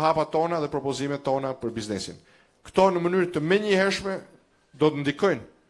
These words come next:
tek, ë, gjendja juaj, tek ajo që tha zonja Zaide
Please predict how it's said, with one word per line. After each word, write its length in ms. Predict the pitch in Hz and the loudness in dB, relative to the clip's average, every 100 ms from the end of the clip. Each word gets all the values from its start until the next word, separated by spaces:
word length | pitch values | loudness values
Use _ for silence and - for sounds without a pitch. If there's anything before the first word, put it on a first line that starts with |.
| _ _ _ _ _ _ _ _ | _ _ _ _ _ _ _ _
tek, 240 | 165 160 - | 0 0 0
ë, 160 | 156 143 - - _ _ _ _ _ _ _ _ _ _ _ | 0 0 -4 -16 _ _ _ _ _ _ _ _ _ _ _
gjendja 400 | 113 175 170 156 | 2 4 6 6
juaj, 320 | 151 160 196 - - _ _ _ _ _ - | 6 4 -2 -10 -20 _ _ _ _ _ -4
tek 160 | 139 156 | 0 4
ajo 160 | 170 147 | 4 2
që 120 | 156 139 - - | 0 -2 -4 -4
tha 120 | 143 139 | -2 0
zonja 240 | 151 143 | -2 -2
Zaide 380 | 143 151 156 | -4 -6 -8